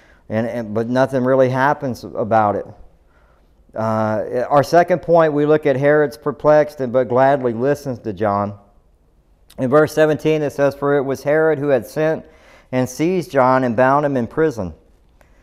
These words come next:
and for the sake of Herodias, his brother Philip's wife, because he had married her." So according to the historical accounts, Herod and his wife Philip had, had vitis-,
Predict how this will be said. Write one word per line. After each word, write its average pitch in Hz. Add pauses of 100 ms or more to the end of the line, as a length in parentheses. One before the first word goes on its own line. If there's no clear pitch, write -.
(420)
and 107
for 135
the 123
sake 151
of 123
Herodias, 135
his 117
brother 127
Philip's 127
wife, 127
because 110
he 113
had 104
married 110
her." 82 (840)
So 143
according 175
to 170
the 147
historical 151
accounts, 131
Herod 151
and 135
his 123
wife 127
Philip 143
had, 113
had 110
vitis-, 147